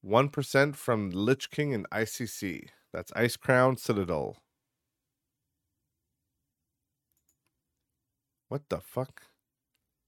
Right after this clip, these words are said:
Boost Hive. Yeah, I think it's, uh, oh! I didn't even know this.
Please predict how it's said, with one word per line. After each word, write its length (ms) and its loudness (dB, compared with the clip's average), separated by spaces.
Boost 340 -2
Hive. 480 -8
Yeah, 260 4
I 40 -2
think 200 -2
it's, 200 -2
uh, 380 6
oh! 640 12
I 100 6
didn't 220 2
even 220 4
know 160 4
this. 500 2